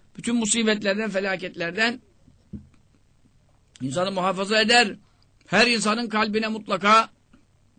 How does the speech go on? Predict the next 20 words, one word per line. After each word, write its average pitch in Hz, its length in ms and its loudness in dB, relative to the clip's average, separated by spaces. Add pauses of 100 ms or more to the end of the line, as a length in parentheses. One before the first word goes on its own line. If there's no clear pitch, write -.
(320)
uğursuzluk 220 500 -2
hissi 208 280 -2
girer. 214 300 4 (1400)
Kainatın 226 440 6
Efendisi 220 380 0
Muhammed 208 360 0
Mustafa 208 640 4 (240)
sallallahu 214 640 0
aleyhi 214 220 0
ve 208 40 -2
sellem 214 400 -4
öyle 214 280 0
bildirdi 208 420 -2
bize, 214 360 4 (1000)
haber 220 460 2
verdi 208 320 4
bize 208 280 2
ki 254 400 2 (520)
herkesin 196 1040 2 (1300)
içine 202 500 2